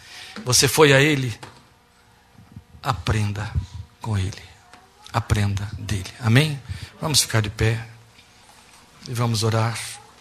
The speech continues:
Eu quero que você, assim como começamos e dissemos no início, encare isto agora, nesse término, quando vamos orar. Atente para tudo isso que você ouviu com muita seriedade.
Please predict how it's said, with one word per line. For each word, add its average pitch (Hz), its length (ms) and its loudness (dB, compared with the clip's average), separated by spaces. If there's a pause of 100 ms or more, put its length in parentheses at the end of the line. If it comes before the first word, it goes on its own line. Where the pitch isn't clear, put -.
(1500)
Eu 139 80 -6
quero 147 240 6
que 131 100 -2
você, 143 360 8
assim 139 260 4
como 147 200 2
começamos 143 600 6
e 135 40 2
dissemos 127 460 6
no 131 100 4
início, 131 460 6 (680)
encare 143 400 6
isto 131 180 6
agora, 127 340 6
nesse 120 280 6
término, 127 420 4
quando 120 220 0
vamos 117 260 4
orar. 120 480 2 (1500)
Atente 175 420 2
para 131 200 -2
tudo 139 240 -4
isso 135 160 4
que 135 60 -6
você 127 220 4
ouviu 127 300 2
com 135 120 0
muita 135 320 -2
seriedade. 104 680 -4